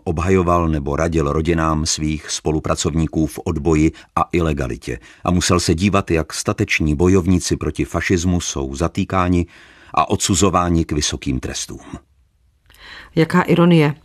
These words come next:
Speaker 2: Protinacističtí hrdinové končí před soudy a soudy řídí komunisté. Ostatně protinacistickým bojovníkem byl také sám doktor Rastislav Váhala.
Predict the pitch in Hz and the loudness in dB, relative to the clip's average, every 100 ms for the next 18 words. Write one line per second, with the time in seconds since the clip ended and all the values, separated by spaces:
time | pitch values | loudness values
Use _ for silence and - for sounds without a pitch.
0 | _ _ - 233 226 190 190 185 190 - | _ _ 0 2 4 4 2 0 0 -2
1 | - 156 170 190 190 190 190 175 170 - | -2 -2 2 4 6 6 4 2 2 0
2 | 139 - 160 - 175 170 170 - - - | -2 -2 0 4 6 6 2 -2 -20 -14
3 | - 165 - 226 185 127 - _ - 165 | -6 0 2 4 2 0 -4 _ -2 0
4 | 160 151 156 - - 147 143 - - 139 | 0 -2 -4 -2 0 2 2 0 -4 -6
5 | - - - 175 - 269 226 170 - - | -10 -16 -10 -4 -2 2 4 4 0 2
6 | 165 185 214 220 247 262 247 - 208 190 | 2 4 4 4 2 2 2 4 6 8
7 | 208 214 208 226 220 220 208 214 180 - | 8 6 6 2 4 4 4 2 -2 2
8 | 214 226 - 202 190 214 208 180 - 220 | 2 2 4 4 6 6 4 4 2 2
9 | 214 170 - 220 - 220 202 185 180 180 | 2 0 0 0 2 0 2 4 4 2
10 | 165 143 120 | 2 0 -2